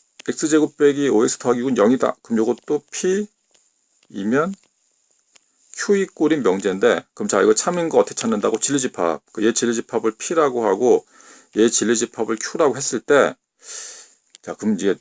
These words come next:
이거 방정식을 풀어야겠다. 그러면 이제 P는 일 차 방정식이네. 이항해. 그러면 이 엑스는 이항하면 사. 그럼 X는 얼마? 이. X는 이. 그럼 진리집합이 이야. 이지.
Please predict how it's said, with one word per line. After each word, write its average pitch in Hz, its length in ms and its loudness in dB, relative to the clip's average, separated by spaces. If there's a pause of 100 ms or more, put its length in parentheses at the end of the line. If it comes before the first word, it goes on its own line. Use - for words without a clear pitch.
(140)
이거 95 200 -4
방정식을 151 580 0
풀어야겠다. 175 520 -2
그러면 127 240 2
이제 107 220 2
P는 233 340 4
일 - 340 -4
차 220 140 0
방정식이네. 135 720 0
이항해. 131 500 2 (800)
그러면 104 300 -2
이 117 280 -2
엑스는 117 880 0 (400)
이항하면 107 400 -2
사. 80 240 -8
그럼 - 200 -6
X는 87 260 -6
얼마? 82 140 -8
이. 92 280 -6 (2000)
X는 - 280 -8
이. 78 140 -12 (300)
그럼 - 160 -2
진리집합이 170 600 4
이야. 98 540 2 (1900)
이지. 98 320 -6